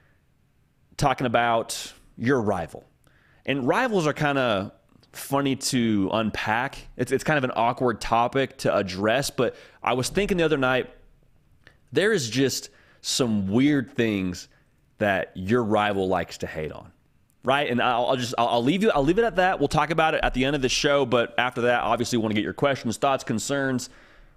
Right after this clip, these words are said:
We're so glad to have you here. Can't waste too much more time, whether you're on podcast, whether you're watching live on YouTube,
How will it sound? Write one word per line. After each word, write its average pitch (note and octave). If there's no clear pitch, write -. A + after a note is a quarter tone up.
We're A2+
so C3
glad A#2+
to A2+
have A#2
you A#2
here. A#2
Can't A#2
waste A#2+
too B2
much A#2
more A2+
time, A2+
whether A#2
you're A2+
on G2
podcast, C#3
whether G#2+
you're F#2
watching G2+
live G#2
on F#2+
YouTube, C3+